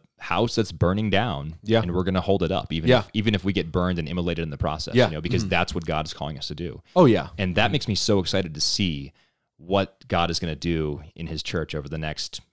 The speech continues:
Speaker 1: fifty, hundred years.
Speaker 2: Yeah.
Speaker 1: Because everywhere I look, I see a young presbyter. I know there's a vocations crisis, although I think even that is, is lessening a little bit because of
Speaker 2: Mm-hmm.
Speaker 1: some of these, these desires that are coming alive in the hearts of young men.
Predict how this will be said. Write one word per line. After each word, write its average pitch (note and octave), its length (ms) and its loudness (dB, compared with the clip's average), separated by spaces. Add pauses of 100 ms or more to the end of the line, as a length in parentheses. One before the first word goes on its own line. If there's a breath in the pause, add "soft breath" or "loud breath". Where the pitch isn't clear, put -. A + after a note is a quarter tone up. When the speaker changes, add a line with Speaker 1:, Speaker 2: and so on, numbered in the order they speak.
(160)
Speaker 1:
fifty, D2+ 480 -8
hundred D2 280 -6
years. C#2+ 460 -8
Speaker 2:
Yeah. A#2 160 4
Speaker 1:
Because D#2 720 -4
everywhere F#2 400 0
I D#2 60 0
look, D#2 280 -2
I D2+ 100 -6
see D#2 260 -4
a D2+ 40 -4
young D2+ 280 -6
presbyter. E2 440 -4
I G2 60 -4
know G2+ 200 2
there's F#2 160 0
a - 20 -6
vocations E2+ 440 -4
crisis, D#2 380 -4
although E2+ 220 0
I D#2 60 -2
think E2+ 280 -4 (380 soft breath)
even E2+ 260 -2
that D#2+ 220 0
is, D2+ 340 -4
is F2 160 -4
lessening F2+ 320 -2
a D#2 60 -6
little E2+ 160 -2
bit D#2+ 120 -8
because - 300 -6
of F#2+ 80 -2
Speaker 2:
Mm-hmm. F#2 60 -4
Speaker 1:
some F2 120 -2
of D#2 140 -6
these, D#2+ 380 -6 (300 soft breath)
these F2 180 -4
desires D#2+ 480 -2
that D2+ 100 -6
are D2+ 260 -6 (100)
coming F2 220 -4
alive D2+ 280 -2
in D#2 80 -6
the D2+ 60 -8
hearts D#2 200 -6
of D2+ 80 -6
young D2 180 -6
men. D#2 340 -6